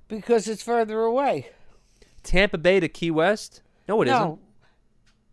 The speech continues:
Speaker 1: You just said
Speaker 2: No,
Speaker 1: it's
Speaker 2: no,
Speaker 1: more
Speaker 2: no.
Speaker 1: money from f-,
Speaker 2: It's
Speaker 1: New
Speaker 2: mo-,
Speaker 1: York.
Speaker 2: no, I said it's more money from Tampa Bay to Key West than it is to, from Tampa Bay to New York.
Speaker 1: If you play it back, you'll find out it's not, that's not what you said. <laughs>
Speaker 2: That's literally what I just fucking said.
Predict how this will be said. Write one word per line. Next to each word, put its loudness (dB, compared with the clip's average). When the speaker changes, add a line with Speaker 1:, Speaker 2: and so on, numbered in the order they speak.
Speaker 1:
You -10
just -8
said 2
Speaker 2:
No, 6
Speaker 1:
it's 2
Speaker 2:
no, 2
Speaker 1:
more 2
Speaker 2:
no. -4
Speaker 1:
money -4
from -12
f-, -20
Speaker 2:
It's 0
Speaker 1:
New -4
Speaker 2:
mo-, 0
Speaker 1:
York. 0
Speaker 2:
no, 2
I 4
said 0
it's -14
more 0
money 0
from -12
Tampa 0
Bay 4
to -8
Key -6
West 2
than -2
it -4
is -2
to, -10
from -8
Tampa -6
Bay 4
to 0
New -8
York. -4
Speaker 1:
If -20
you -10
play -4
it -8
back, -8
you'll -12
find -12
out -10
it's -18
not, -16
that's -14
not -14
what -14
you -16
said. -6
<laughs> -20
Speaker 2:
That's 0
literally -2
what -4
I -2
just -8
fucking -8
said. -8